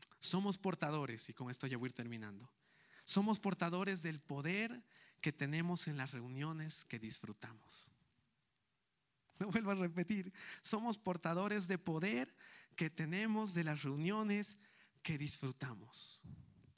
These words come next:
Cuando decimos congregados, a veces directamente nos lleva hacia, hacia la iglesia, ¿no? La congre, podríamos <laughs> decir,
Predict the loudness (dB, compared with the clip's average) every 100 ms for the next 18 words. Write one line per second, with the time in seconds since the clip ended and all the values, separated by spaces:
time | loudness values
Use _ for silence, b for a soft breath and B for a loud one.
0 | b b b b b b b b b b
1 | -2 0 2 0 0 0 2 0 2 4
2 | 4 4 4 4 4 2 2 2 0 0
3 | 0 0 0 -2 0 -2 -2 -8 _ _
4 | -6 -4 -2 0 2 2 0 2 0 0
5 | -8 -20 -20 -10 -8 -4 -2 -2 -4 -4
6 | 4 6 8 10 10 8